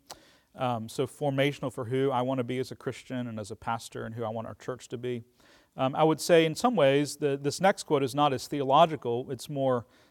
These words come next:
um, personal, but it also is deeply important to me. This is by a man named Phillips Brooks, who,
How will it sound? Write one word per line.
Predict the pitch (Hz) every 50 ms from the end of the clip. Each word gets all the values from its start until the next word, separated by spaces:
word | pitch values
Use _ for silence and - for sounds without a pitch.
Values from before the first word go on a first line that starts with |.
| _ _
um, | - 139 131 123 117 110 107 107 113 113 - - -
personal, | - 202 208 - - 135 120 113 117
but | 120 139
it | 143 143
also | 143 151 175 180 - - 139
is | 131 120
deeply | 117 - 170 180 165 - 147 131
important | 127 - - 151 143 143 131 120
to | - 117
me. | 113
This | 131 147 - -
is | 139 131 135
by | 120 131 135 135
a |
man | 139 139 135 143 139
named | 127 123 120
Phillips | - 156 139 139 - - -
Brooks, | - 131 135 131 120 - - - -
who, | 135 127 117